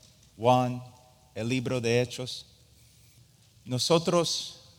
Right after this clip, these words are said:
recibimos una comisión directamente de nuestro Señor Jesucristo. Y lo que voy a hacer hoy día es, vamos a considerar estos cinco textos,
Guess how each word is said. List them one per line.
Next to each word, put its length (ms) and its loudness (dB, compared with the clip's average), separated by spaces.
recibimos 720 0
una 220 0
comisión 680 -4
directamente 840 0
de 180 -4
nuestro 400 -4
Señor 320 -6
Jesucristo. 800 -10
Y 80 -2
lo 120 4
que 100 4
voy 200 6
a 80 10
hacer 280 4
hoy 220 4
día 360 2
es, 180 -4
vamos 360 -2
a 220 4
considerar 840 4
estos 320 -2
cinco 360 -4
textos, 760 -4